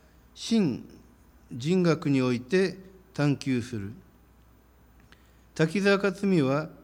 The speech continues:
神と人間の関係をめぐって、絶対に不可分、不可動、不可逆的な関係であると語ります。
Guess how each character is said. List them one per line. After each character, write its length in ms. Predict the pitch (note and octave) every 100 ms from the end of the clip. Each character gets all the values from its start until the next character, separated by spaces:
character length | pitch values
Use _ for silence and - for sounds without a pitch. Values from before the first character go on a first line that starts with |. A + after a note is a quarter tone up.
| - - -
神 300 | - A#3 G#3
と 200 | E3+ D#3+
人 280 | C#3 E3+ F3
間 220 | F#3 F3+
の 140 | F3+ E3+
関 280 | F3 F3+
係 200 | E3+ E3+
を 80 | E3
め 180 | C#3 C#3
ぐ 140 | C#3
っ 20 | C3+
て、 440 | - - D3+ D#3 - - _ _ _ -
絶 300 | A#2 D3+ D3+ -
対 220 | G3 G3
に 180 | G3 E3+
不 140 | -
可 200 | - A3
分、 340 | F3 D3+ G#2+ A2 - - - -
不 140 | -
可 200 | - G3+
動、 320 | D3+ C3 A#2 - - - -
不 100 | -
可 140 | F#3+
逆 260 | G3 G3 G3
的 240 | G3 F#3+
な 140 | F3
関 260 | D#3 D#3+ E3
係 200 | E3 E3
で 120 | E3
あ 60 | D3+
る 100 | C#3
と 140 | G#3+
語 120 | G3 C3+ A#2+
り 120 | G#2
ま 140 | G2+
す。 280 | G#2 - -